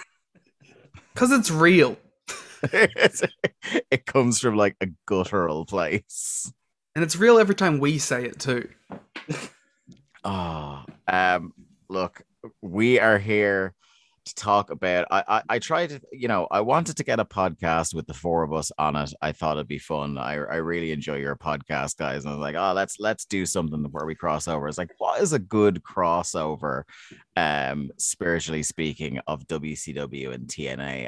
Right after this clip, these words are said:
Speaker 2: And I thought, what better than the early two thousands? It's not quite W C W 'cause it's dead. It's not quite T N A 'cause that doesn't exist yet. But there's a lot of familiar characters from both in it promotion,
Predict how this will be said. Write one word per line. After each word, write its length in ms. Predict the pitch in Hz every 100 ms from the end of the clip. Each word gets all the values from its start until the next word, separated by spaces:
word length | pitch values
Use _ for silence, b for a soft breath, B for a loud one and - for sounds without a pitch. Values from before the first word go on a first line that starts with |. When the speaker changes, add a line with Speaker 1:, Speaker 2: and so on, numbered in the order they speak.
| -
Speaker 2:
And 220 | 80 80 b b -
I 120 | 104
thought, 320 | 104 98 - _ _
what 200 | 101 143 - 110
better 420 | 104 80 65 80 b b b -
than 520 | 98 90 82 82 80 - _ _ -
the 520 | 87 85 80 78 76 b b b _ _ _ _ _ _ _
early 480 | 131 135 139 139 135
two 340 | - - 135 113
thousands? 800 | 123 117 113 101 104 104 101 - -
It's 320 | 101 - -
not 300 | 110 113 -
quite 320 | - 117 107
W 220 | 110 104
C 140 | - 104
W 280 | 101 98
'cause 240 | 92 101 87
it's 160 | 78
dead. 460 | 76 90 87 87 76
It's 160 | 82 -
not 240 | 90 87
quite 300 | - 95 87
T 200 | - 90
N 100 | 82
A 240 | 82 82 82
'cause 120 | 87
that 120 | 82
doesn't 260 | 90 78 76
exist 460 | 78 71 85 - 87
yet. 220 | 73 76 -
But 140 | -
there's 160 | 220 294
a 60 |
lot 280 | 403 220 202
of 300 | 202 156 - _ -
familiar 520 | - 180 180 160 156
characters 640 | - 147 147 - 135 120
from 220 | - 120
both 360 | 110 123 127 120
in 140 | 104
it 160 | 87 -
promotion, 720 | 98 85 85 80 - 71 71